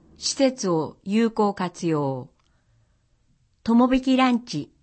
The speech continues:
人気上々。町内で葬儀場を営む服部、服部社長の法要館、北尻部、黒川町十八が提供する、友引きランチが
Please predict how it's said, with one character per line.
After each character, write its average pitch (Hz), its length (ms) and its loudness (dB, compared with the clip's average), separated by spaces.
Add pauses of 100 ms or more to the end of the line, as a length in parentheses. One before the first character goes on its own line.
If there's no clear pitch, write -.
(300)
人 220 300 4
気 196 340 -2
上 180 260 -2
々。 156 440 -4 (1160)
町 269 260 4
内 190 240 0
で 156 220 -6
葬 226 300 0
儀 208 120 0
場 202 160 0
を 202 80 0
営 190 60 -6 (280)
む 165 160 -4
服 - 440 -6
部、 151 180 -6 (360)
服 - 360 -6
部 220 100 -2
社 220 200 -6
長 202 300 -4
の 185 260 -6
法 247 240 0
要 233 240 0
館、 156 300 -4 (580)
北 - 340 -2
尻 214 360 -2
部、 143 160 -6 (520)
黒 233 240 0
川 233 280 -2
町 160 260 -6
十 185 260 -4
八 185 280 -8
が 175 120 -6
提 165 260 -6
供 156 200 -8
す 143 160 -10
る、 139 220 -6 (1300)
友 226 300 2
引 269 80 -2
き 254 160 -2
ラ 247 140 0
ン 233 80 0
チ 208 180 -6
が 202 200 -2